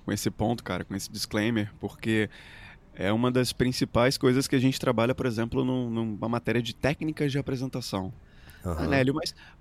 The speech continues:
Speaker 1: pra que que eu preciso aprender técnicas de apresentação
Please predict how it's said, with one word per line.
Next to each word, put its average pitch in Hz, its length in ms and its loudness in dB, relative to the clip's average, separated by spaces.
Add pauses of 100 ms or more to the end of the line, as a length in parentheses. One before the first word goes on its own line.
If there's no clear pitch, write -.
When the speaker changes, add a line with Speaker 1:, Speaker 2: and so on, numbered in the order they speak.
Speaker 1:
pra 330 120 0
que 392 140 -2
que 392 120 0
eu 269 120 4
preciso 190 600 0
aprender 147 580 2 (340)
técnicas 147 560 2
de 127 100 6
apresentação 123 840 0